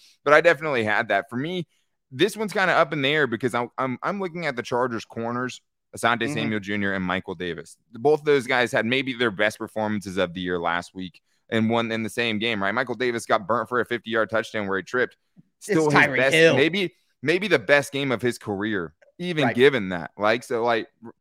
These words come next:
Speaker 1: I mean, it's just one of those things where in this game in particular, I think one thing Brandon Staley hopefully took away from last week is, okay, hey, I can trust these guys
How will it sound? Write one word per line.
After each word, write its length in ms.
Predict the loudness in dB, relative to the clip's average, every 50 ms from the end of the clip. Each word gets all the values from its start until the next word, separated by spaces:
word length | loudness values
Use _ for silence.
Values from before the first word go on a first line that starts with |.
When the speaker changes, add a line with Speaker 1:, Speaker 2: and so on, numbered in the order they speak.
| -12 -6 -2
Speaker 1:
I 80 | -2 -2
mean, 200 | -2 -2 -2 -2
it's 180 | -2 -2 -2
just 200 | -2 -4 -6 -4
one 160 | -2 -2 -2 0
of 60 | 0
those 160 | 0 -2 -2
things 200 | -4 -6 -6 -2
where 220 | 0 0 0 0 -2 _ _ _ _ _ _ _ _ _ _ _ _ _ _ _ _ _ _ _ _ _
in 180 | -4 -4 -2 0
this 200 | 0 -2 -2 -2
game 220 | -2 -4 -2 -2 -2
in 100 | -2 -2
particular, 680 | -2 -2 0 0 0 0 0 -2 0 0 0 0 -2 -4 _ _ _ _ _ _ _ _ _ _ _ _ 0
I 100 | 2 2
think 260 | 2 0 -2 -6 -4
one 280 | -2 -2 0 0 -2 -2
thing 180 | -2 -2 -2
Brandon 320 | 0 0 -2 -2 -2 -4 -6
Staley 300 | -4 0 0 0 2 0
hopefully 400 | 0 -4 -6 -6 -6 -6 -4 -4
took 180 | -4 -4 -4
away 160 | 0 0 0 0
from 180 | 0 -2 -2
last 280 | 0 0 0 -2 -2 -6
week 160 | -8 -8 -8
is, 100 | -4 -2
okay, 240 | -2 -2 0 2 2
hey, 140 | 2 2 0
I 80 | -2
can 160 | -2 -4 -6
trust 280 | -4 -2 -2 -2 -2 -2
these 160 | -6 -10 -8
guys 400 | -4 -4 -4 -4 -4 -6 -10 -14